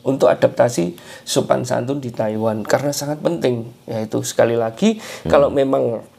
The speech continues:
Speaker 1: mas-mas junior mau ke Taiwan itu diniatkan, terus mentalnya disiapkan,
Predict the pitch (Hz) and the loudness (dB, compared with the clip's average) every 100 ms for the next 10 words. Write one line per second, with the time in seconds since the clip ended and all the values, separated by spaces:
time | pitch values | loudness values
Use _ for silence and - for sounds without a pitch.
0 | - _ _ _ _ - - - - - | -20 _ _ _ _ -20 -16 -18 -18 2
1 | 147 151 143 - 135 127 123 110 117 120 | 6 6 4 0 -2 0 -2 -2 -4 -4
2 | 120 117 117 113 131 123 - 160 214 135 | -4 -4 -6 2 2 4 4 2 2 -2
3 | 120 - - - 160 - 117 120 117 - | -4 -12 -12 -8 -2 0 2 2 -2 2
4 | 156 165 190 - - - - - - - | 4 4 0 -16 -20 -20 -18 -2 0 2
5 | 123 120 120 123 117 113 110 113 107 - | 4 4 4 2 2 -2 0 0 0 2
6 | 117 107 - 160 185 | 2 2 2 2 2